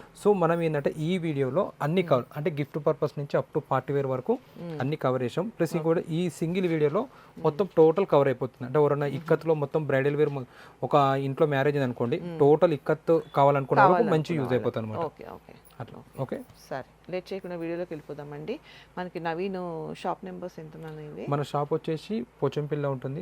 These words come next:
Speaker 1: అది కూడా
Speaker 2: మ్మ్.
Speaker 1: పోచంపల్లి ఎంట్రన్స్‌లో ఉంటుంది.
Speaker 2: మ్మ్.
Speaker 1: ఎంట్రన్స్‌లో లెఫ్ట్ సైడ్లో, పోచంపల్లి ఎంట్రన్స్‌లో లెఫ్ట్ సైడ్ ఏకేఎల్బీ వీవర్స్ మార్కెట్ అని ఉంటుంది. ఆ మార్కెట్లో ఎంట్రన్స్‌లో ఫస్ట్ షాప్ రత్న, రత్న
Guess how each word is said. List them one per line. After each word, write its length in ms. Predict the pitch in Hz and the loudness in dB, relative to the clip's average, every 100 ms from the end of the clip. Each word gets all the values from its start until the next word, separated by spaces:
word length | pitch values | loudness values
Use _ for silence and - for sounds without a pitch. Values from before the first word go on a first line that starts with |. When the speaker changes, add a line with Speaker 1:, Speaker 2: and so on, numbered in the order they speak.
| 240 | -6
Speaker 1:
అది 120 | 131 139 | -4 -2
కూడా 100 | 151 | -2
Speaker 2:
మ్మ్. 100 | 143 | -2
Speaker 1:
పోచంపల్లి 420 | 139 143 147 139 | -4 -2 -4 -4
ఎంట్రన్స్‌లో 420 | 127 139 139 147 135 | -4 -4 -6 -6 -6
ఉంటుంది. 220 | 123 127 | -6 -8
Speaker 2:
మ్మ్. 360 | 226 - 160 156 - 139 | -8 -12 -16 -18 -8 -6
Speaker 1:
ఎంట్రన్స్‌లో 460 | 131 160 156 - 185 135 | -2 -2 -2 -4 -2 -2
లెఫ్ట్ 200 | 131 - | -2 0
సైడ్లో, 260 | 165 151 196 254 - _ - 147 | 0 2 -2 -4 -12 _ -2 0
పోచంపల్లి 380 | 143 170 175 139 | 2 0 0 -2
ఎంట్రన్స్‌లో 360 | 139 165 - 196 | -2 -2 -2 0
లెఫ్ట్ 160 | 147 - | 0 0
సైడ్ 120 | 175 139 | 0 2
ఏకేఎల్బీ 360 | 135 156 151 147 | 2 0 0 -4
వీవర్స్ 280 | 131 135 - 139 | -2 -4 -2 -6
మార్కెట్ 240 | 123 139 | -2 -4
అని 60 | 135 | -4
ఉంటుంది. 160 | 127 226 - - - - | -6 -8 -10 -20 -12 -6
ఆ 40 | 131 139 | 0 2
మార్కెట్లో 400 | 143 165 180 185 139 | 2 0 -2 -2 0
ఎంట్రన్స్‌లో 340 | 160 165 196 151 | -2 0 -2 0
ఫస్ట్ 140 | 131 | -2
షాప్ 200 | - 113 - - | -2 -4 -6 -4
రత్న, 340 | 131 - 156 151 - 135 | -4 -2 -6 -6 -6 -4
రత్న 220 | 131 156 | -4 -2